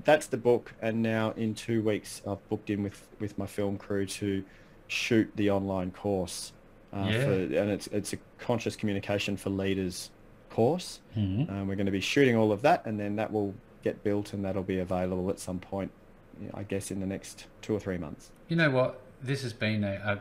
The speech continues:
Speaker 2: a, a, an amazing call, full of, uh, great communication, I'd suggest, and I'd just love it if you wouldn't mind, if people want to reach out to you, um, share with, uh,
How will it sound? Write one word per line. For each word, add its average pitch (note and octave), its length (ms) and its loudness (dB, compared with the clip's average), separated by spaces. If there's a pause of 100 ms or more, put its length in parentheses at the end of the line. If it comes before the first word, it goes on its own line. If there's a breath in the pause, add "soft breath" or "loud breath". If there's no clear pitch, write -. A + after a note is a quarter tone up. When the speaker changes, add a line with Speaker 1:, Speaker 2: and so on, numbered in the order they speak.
Speaker 2:
a, G2+ 60 -4
a, F#2 40 -6 (400)
an G#2 80 -2
amazing G#2+ 440 0
call, F#2 360 -6 (280)
full B2 240 -4
of, G2 260 -6
uh, G2 240 0 (460)
great G#2+ 320 2
communication, F#2+ 640 0
I'd G2+ 160 0
suggest, F2+ 560 -6
and G2 260 0 (420 loud breath)
I'd A#2 200 2
just A#2+ 200 0
love G#2+ 240 4
it G2 140 -2
if G#2 180 -8
you G2+ 120 -2
wouldn't F#2 260 -4
mind, G2 640 0
if F#2+ 180 -6
people G#2 280 -4
want G2 240 -4
to G2 200 -4
reach F#2+ 300 -6
out G2+ 280 0
to C#3+ 120 -4
you, F2+ 380 -8 (220)
um, G2+ 200 -6
share A2+ 360 0
with, A#2+ 280 -4 (100)
uh, F#2 280 -6